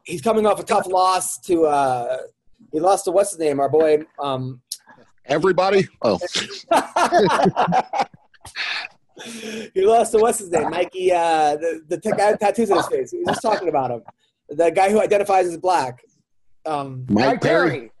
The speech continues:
Speaker 3: Mike Perry.
Speaker 1: Perry, yeah, yeah, yeah. He's fighting a guy named Jordan Williams, who I think has, like, asthma or something, but he's a, he's a really good fighter. Uh, also, just a tough dude.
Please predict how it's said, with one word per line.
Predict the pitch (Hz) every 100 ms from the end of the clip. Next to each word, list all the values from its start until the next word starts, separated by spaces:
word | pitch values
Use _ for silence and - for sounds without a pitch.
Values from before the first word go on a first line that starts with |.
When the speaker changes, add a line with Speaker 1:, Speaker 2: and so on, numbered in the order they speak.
| -
Speaker 3:
Mike | 220
Perry. | 220 196 156
Speaker 1:
Perry, | 165
yeah, | 170
yeah, | 156 151
yeah. | 151 127 - - -
He's | 226
fighting | 302 277
a |
guy | 254
named | 226 165
Jordan | 226 233 202
Williams, | 220 233 190 156 143 - _ _ _
who | 185 196
I | 175
think | 294 302
has, | 247
like, | 214 -
asthma | 160 180 220 170 139 127 127 _ _
or | 156
something, | 135 160 139 151 139 151
but | 160 175
he's | 180
a, | 185
he's | 196 190
a | 185
really | 277 320
good | 233
fighter. | 226 196 185 147 123 123 _ _
Uh, | 151 151 156 151 160
also, | 185 220 - 214 175 170 _ - 131 - - -
just | - 175
a | 135
tough | 196 180 -
dude. | 170 156 143 127